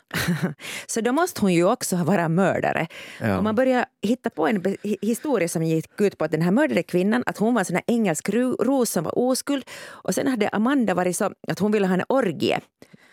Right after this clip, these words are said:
Speaker 1: Och sen det här också det löjligaste, där kom alltid in att det var en satanistisk orgie.
Speaker 2: Ja.
Speaker 1: Ja, så man tror att Amanda har blivit rasande på att hon har varit så frigid, den här Kercher, och så har hon mördat henne. Och, och det där, en-, det finns en,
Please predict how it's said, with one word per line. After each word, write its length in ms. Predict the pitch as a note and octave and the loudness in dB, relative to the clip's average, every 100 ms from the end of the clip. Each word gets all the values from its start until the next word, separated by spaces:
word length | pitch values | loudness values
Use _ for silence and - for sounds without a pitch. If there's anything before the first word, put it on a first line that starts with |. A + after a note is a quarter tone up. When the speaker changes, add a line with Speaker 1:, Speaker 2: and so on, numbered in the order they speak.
| - - | -20 -20
Speaker 1:
Och 140 | - F#3 | -6 -2
sen 140 | G#3+ | 0
det 80 | F#3+ | 0
här 100 | G3 | -2
också 180 | F3+ E3+ | -2 -2
det 80 | D#3+ | 2
löjligaste, 540 | F3 C3+ - D3 D#3+ | 2 0 -2 0 0
där 240 | D#3 F3+ | 2 0
kom 200 | - F3+ | 0 0
alltid 260 | E3 E3 E3+ | 0 0 0
in 80 | D3+ | 0
att 80 | - | 0
det 80 | |
var 100 | D3 | 0
en 100 | D3 | 0
satanistisk 720 | C#3+ D3+ D#3+ F3 - D#2+ - | -2 -4 -2 -2 -4 -10 -4
orgie. 400 | G2+ A#2 B2 - C#3+ _ | -2 -2 -4 -6 -6 _
Speaker 2:
Ja. 260 | - A2 - - _ _ - | -4 -4 -4 -14 _ _ -4
Speaker 1:
Ja, 220 | A#3 A#3 | 0 0
så 100 | C4+ | 0
man 140 | C4+ | -2
tror 240 | C#4 D#4 B3 | 0 0 0
att 120 | A3+ | 0
Amanda 400 | G#3+ B3 C4+ G#3+ | 0 2 2 0
har 100 | G3+ | 0
blivit 300 | F#3 F3+ F3+ | 0 0 0
rasande 460 | A#3+ G#3+ G3 F3 E3 | 0 0 0 -2 0
på 120 | D#3+ | -2
att 80 | F3 | 0
hon 120 | F#3 | 0
har 60 | |
varit 180 | E3+ E3+ | 2 0
så 100 | F#3 | -2
frigid, 520 | - F#3 F3+ G#3+ E3 - | -2 -4 -2 0 0 -2
den 120 | D3+ | -4
här 120 | E3 - | -4 -2
Kercher, 340 | F#3+ E3+ D#3 | -2 -2 -4
och 80 | D3 | -4
så 80 | D#3 | -4
har 140 | D3 | -4
hon 180 | C#3+ C#3 - - - | -2 -4 -8 -18 -10
mördat 420 | - D#3 C3+ B2 | -4 0 0 0
henne. 280 | C#3+ C#3 D#3+ - _ _ _ _ _ _ - - - _ | -2 -2 -4 -4 _ _ _ _ _ _ -18 -16 -18 _
Och, 260 | E3+ E3 - | -4 -4 -2
och 120 | E3+ | -2
det 100 | D#3+ | -2
där, 220 | E3 D#3 | -2 -2
en-, 180 | D#3 D#3 - - - - | -2 -6 -10 -20 -18 -8
det 80 | G#3 | -4
finns 220 | D#4+ - | -2 -2
en, 140 | A3+ | -4